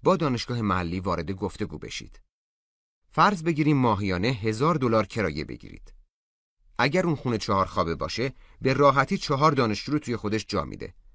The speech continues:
و هر دانشجو باید دویست و پنجاه دلار در ماه پرداخت کنه. این مبلغ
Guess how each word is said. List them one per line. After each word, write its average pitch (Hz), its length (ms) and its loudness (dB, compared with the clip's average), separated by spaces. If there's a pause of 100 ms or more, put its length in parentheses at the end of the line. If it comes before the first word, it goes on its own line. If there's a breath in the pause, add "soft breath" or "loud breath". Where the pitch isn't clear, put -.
(360)
و 98 80 4
هر 110 180 4
دانشجو 98 480 -2
باید 101 440 0
دویست 101 320 -6
و 117 40 -2
پنجاه 120 460 -2
دلار 120 240 0
در 101 200 -2
ماه 92 220 -2
پرداخت 80 440 -4
کنه. 55 260 -12 (800)
این 123 240 4
مبلغ 101 320 4